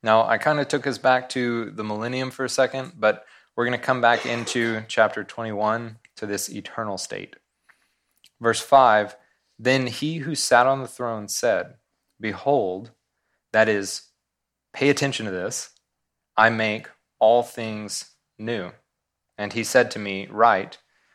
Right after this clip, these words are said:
for these words are true and faithful.'" Now we know who this is talking,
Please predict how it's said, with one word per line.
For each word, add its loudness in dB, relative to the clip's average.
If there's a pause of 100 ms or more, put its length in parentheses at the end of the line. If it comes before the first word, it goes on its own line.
(120)
for -8
these -2
words 0 (100)
are -2
true -6 (680)
and -10
faithful.'" -6 (2000)
Now 6
we 0
know 0
who -4
this -6
is -4
talking, -8